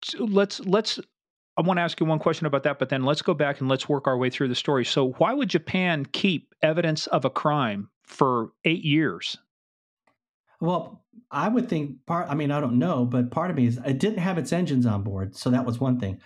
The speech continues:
Speaker 2: They had the airplane there and, you know, they loved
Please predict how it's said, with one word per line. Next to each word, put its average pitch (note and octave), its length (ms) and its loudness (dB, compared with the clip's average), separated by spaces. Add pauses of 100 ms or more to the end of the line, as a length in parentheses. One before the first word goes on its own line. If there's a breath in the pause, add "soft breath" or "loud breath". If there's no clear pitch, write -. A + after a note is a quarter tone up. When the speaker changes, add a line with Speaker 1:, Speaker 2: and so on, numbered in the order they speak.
(240 loud breath)
Speaker 2:
They D3 80 0
had F#3+ 200 0
the D#3+ 60 0
airplane C#3+ 300 4
there A#2 200 4
and, C#3 420 -2
you G3 100 -2
know, D3+ 140 0
they D#3+ 160 2
loved C3 640 2